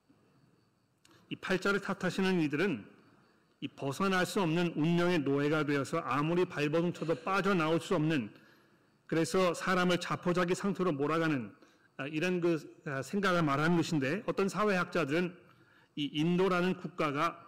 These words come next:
아, 구조적으로 가난과 후진성으로부터 쉽게 빠져나오지 못하는 이유를 이 힌두교의 이 카스트 제도로 지목합니다.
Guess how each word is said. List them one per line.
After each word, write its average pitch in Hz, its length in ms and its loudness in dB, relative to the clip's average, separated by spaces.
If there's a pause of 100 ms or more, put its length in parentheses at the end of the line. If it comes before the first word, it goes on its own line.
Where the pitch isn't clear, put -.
(540)
아, 120 160 -6
구조적으로 160 800 2
가난과 165 520 2
후진성으로부터 175 800 0
쉽게 180 320 -4
빠져나오지 175 560 0
못하는 165 480 2
이유를 147 500 2 (360)
이 131 80 -6
힌두교의 170 720 0
이 - 220 -4
카스트 175 560 -2
제도로 147 400 2
지목합니다. 147 560 -4